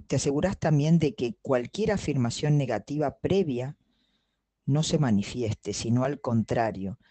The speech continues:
sea reemplazada por tus nuevas y positivas intenciones. O sea, que siempre tengan presente si han dicho algo negativo, que no les ha gustado, cancelo,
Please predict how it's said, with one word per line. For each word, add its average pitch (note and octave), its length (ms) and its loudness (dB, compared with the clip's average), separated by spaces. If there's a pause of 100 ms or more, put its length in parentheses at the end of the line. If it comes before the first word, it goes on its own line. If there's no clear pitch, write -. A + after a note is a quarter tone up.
(140)
sea C#3+ 260 4
reemplazada C3 920 -2 (340)
por C3 180 2
tus A#2+ 200 -2
nuevas D3 400 2
y B2+ 60 -2
positivas A2 800 -6 (140)
intenciones. G#2+ 1160 -2 (280)
O - 340 -20
sea, C3 180 -4
que B2+ 120 -4
siempre F3 340 4
tengan C#3+ 360 2
presente C3+ 580 -2
si A#2+ 180 -6
han A#2+ 140 2
dicho B2 320 -4
algo B2 260 -2
negativo, C#3 720 -2 (280)
que A#2 120 -6
no B2+ 120 2
les C#3 220 -2
ha C3 60 -4
gustado, C#3 640 -4 (720)
cancelo, G3+ 800 4